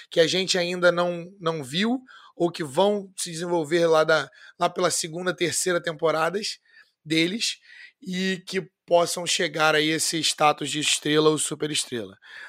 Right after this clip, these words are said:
Eu sei que você tem um comentário, mas antes de passar pra você, eu quero fazer um shout-out pro, pro nosso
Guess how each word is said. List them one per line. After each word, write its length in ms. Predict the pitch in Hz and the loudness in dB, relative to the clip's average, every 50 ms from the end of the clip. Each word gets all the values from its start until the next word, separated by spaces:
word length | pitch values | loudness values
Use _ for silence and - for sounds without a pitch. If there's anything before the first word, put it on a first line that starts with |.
| - _ _ - - - | -20 _ _ -20 -20 -14
Eu 120 | - - 151 | -10 -6 -2
sei 160 | - - 220 | 2 2 4
que 60 | - | 4
você 80 | - 208 | 2 2
tem 120 | 190 214 | 0 0
um 60 | 202 | 0
comentário, 520 | 190 - 196 190 185 160 - 185 190 202 202 | 0 0 2 2 2 6 8 8 8 8 8
mas 280 | 196 190 190 170 143 | 6 4 4 2 2
antes 220 | 170 196 214 202 - | 2 2 2 2 0
de 80 | - | 0
passar 280 | 185 - 190 170 - 180 | 4 4 4 4 4 2
pra 100 | 170 170 | 2 2
você, 460 | 165 165 151 - - 196 196 220 208 - - - - - _ | 2 0 0 2 6 8 8 8 6 2 -8 -20 -20 -20 _
eu 60 | - | 0
quero 160 | 143 175 175 165 | 4 4 4 4
fazer 140 | 175 170 170 | 2 0 0
um 60 | 170 | 0
shout-out 680 | 165 - - 170 170 165 165 175 185 196 190 - - - - - _ _ _ _ | 0 2 4 6 8 8 8 8 8 6 4 -2 -6 -8 -12 -20 _ _ _ _
pro, 680 | - 170 180 180 180 180 175 175 170 165 160 151 151 - _ _ | 0 2 4 6 6 6 8 8 8 8 8 4 0 -12 _ _
pro 180 | - 156 165 170 | -10 -8 -6 -2
nosso 500 | 165 165 165 160 147 - - - 135 - | 0 2 2 2 2 0 -4 -6 -8 -10